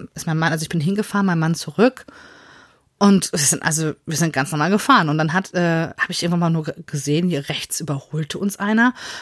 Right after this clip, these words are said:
Und zwischen uns und dem Vordermann war wirklich nicht viel Platz. Und dieser, ich kann's nicht anders sagen, Idiot <laughs> quetschte sich dazwischen und hat wild gestikuliert und hat uns,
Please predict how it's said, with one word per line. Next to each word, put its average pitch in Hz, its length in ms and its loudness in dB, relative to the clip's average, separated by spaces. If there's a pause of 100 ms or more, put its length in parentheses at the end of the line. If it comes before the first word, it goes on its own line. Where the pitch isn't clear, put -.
(120)
Und 190 140 2
zwischen - 240 0
uns 269 260 4
und 208 120 4
dem 190 100 2
Vordermann 165 600 2
war 147 240 -2
wirklich 247 480 2
nicht 160 220 0
viel 226 160 0
Platz. - 460 -6 (560)
Und 190 280 2
dieser, 220 460 2 (160)
ich - 160 -4
kann's 220 260 0
nicht - 200 0
anders 202 300 0
sagen, 175 380 0
Idiot 160 680 0 (460)
<laughs> - 460 -20
quetschte 254 460 2
sich 247 180 -2
dazwischen 269 640 2 (720)
und 180 300 2
hat 175 320 -2
wild 277 280 2
gestikuliert 240 840 0
und 185 160 -6
hat 202 140 -4
uns, 190 320 -2